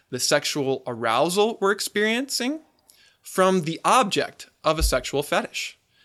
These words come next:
And that really comes down to the symbolism. This object is symbolizing something.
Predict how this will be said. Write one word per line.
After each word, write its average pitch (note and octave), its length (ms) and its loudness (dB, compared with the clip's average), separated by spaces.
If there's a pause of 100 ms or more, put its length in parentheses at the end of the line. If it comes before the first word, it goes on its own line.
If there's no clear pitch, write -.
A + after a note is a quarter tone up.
(360)
And C#3+ 160 2
that D3 140 2
really D#3+ 180 2
comes D#3 240 -2
down C3 260 0
to C3+ 160 -4
the C#3+ 80 -4
symbolism. - 680 -6 (300)
This D#3+ 460 2
object D#3 460 2
is - 140 -2
symbolizing C3 600 0
something. A#2 480 -12